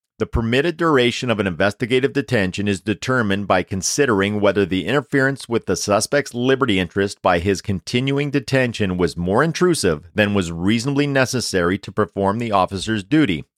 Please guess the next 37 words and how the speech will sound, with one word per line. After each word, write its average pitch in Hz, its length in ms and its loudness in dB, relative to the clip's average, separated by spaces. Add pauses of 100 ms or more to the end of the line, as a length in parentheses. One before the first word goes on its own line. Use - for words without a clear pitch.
(500)
having 110 280 0
particular 123 580 0
regard 101 460 2
to 101 100 -2
the 87 140 -2
seriousness 131 680 0
of 135 140 -4
the 135 80 2
risk 104 320 0
to 107 80 -6
public 95 500 0
or 117 140 2
individual 101 480 -2
safety. 147 560 -2 (840)
But 113 100 2
all 120 220 4
investigative 139 600 0
detentions 117 640 -2
must 87 360 -4
be 117 140 0
brief 117 580 0
because 98 300 -2
the 95 100 -2
state 120 340 2
interference 135 600 -2
with 117 120 -6
the 98 120 -4
individual's 131 580 -2
liberty 113 460 0
rests 98 420 0
on 110 160 2
a 95 100 0
reasonable 120 560 0
suspicion 139 640 -2
of 110 140 0
criminal 101 380 0
activity, 82 520 -2